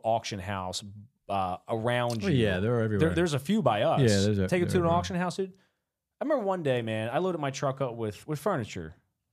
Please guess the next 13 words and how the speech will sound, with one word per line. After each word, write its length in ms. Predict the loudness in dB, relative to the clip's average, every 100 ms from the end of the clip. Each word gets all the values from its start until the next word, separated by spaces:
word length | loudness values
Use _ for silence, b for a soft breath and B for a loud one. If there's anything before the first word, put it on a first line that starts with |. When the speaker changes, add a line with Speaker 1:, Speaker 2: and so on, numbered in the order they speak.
| _ _ -4
Speaker 1:
In 320 | -2 -2 -6 -8
four 300 | -2 0 2
hours 200 | 0 0
worth 160 | -2
of 60 | -2
work, 360 | -2 -2 -6 _ _ _ _ _ _ _ _ _
I 40 | -2
made 140 | -2
seven 240 | -2 -2
hundred 200 | -2 -2
bucks 180 | -4 -4
cash. 380 | -4 -6 -6 -6 0
Speaker 2:
Wow. 340 | 2 2 0